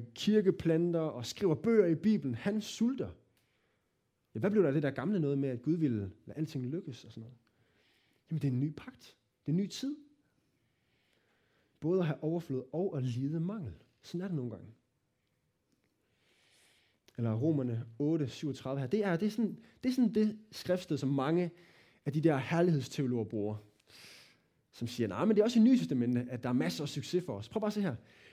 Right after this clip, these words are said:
"Men i alt dette mere end sejrer vi ved ham, som har elsket os." Kan I se det? "Vi er mere end sejre," siger de. Der er succes, og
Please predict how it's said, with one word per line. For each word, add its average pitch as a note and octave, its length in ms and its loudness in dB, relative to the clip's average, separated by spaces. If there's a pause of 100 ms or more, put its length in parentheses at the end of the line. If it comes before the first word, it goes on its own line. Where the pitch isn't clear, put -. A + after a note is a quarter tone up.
"Men G3+ 340 8
i D4 220 6
alt A3+ 240 6
dette G#3+ 180 6
mere G3+ 640 6
end D#3+ 100 4
sejrer E3+ 420 2
vi C#3+ 160 0
ved C#3 60 0
ham, D#3 280 0
som D#3+ 160 -4
har C3 220 -4
elsket D3 360 0
os." - 280 -20 (420)
Kan E3+ 80 2
I - 20 2
se C#4+ 140 6
det? - 220 4 (480)
"Vi G#3 60 4
er G#3+ 40 10
mere A#3 400 10
end G#3+ 80 8
sejre," F3+ 440 4
siger C3+ 240 -2
de. G#2 140 -4 (540)
Der F#3 60 2
er A3 120 4
succes, B3 560 2 (100)
og E3+ 260 2